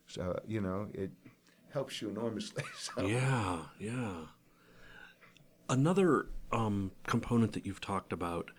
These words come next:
Speaker 2: of King Lear is this idea of aging. And, um, I'm wondering if you can talk a little bit about how you've taken on this idea of aging, the, the,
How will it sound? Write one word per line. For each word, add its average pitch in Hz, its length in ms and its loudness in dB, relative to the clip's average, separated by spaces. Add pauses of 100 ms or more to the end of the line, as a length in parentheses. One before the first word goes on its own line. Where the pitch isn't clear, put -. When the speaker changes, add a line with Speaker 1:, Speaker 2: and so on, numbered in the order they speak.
(500)
Speaker 2:
of 87 180 0
King 82 280 -2
Lear 80 200 -8
is 87 260 -2
this - 320 -2
idea 92 340 2
of 82 260 -4
aging. 82 480 -4 (260)
And, 85 540 -2 (680)
um, 87 480 -2 (460)
I'm 127 100 -2
wondering 170 300 4
if 139 140 4
you 135 80 6
can 117 180 0
talk - 440 -4
a 110 60 0
little 113 220 2
bit 107 120 2
about 92 360 2 (600)
how 101 180 6
you've 101 600 0 (220)
taken 107 340 0
on 92 200 4
this 85 180 0
idea 87 400 -4
of 85 260 -8
aging, 82 580 0 (760)
the, 92 280 2
the, 90 200 6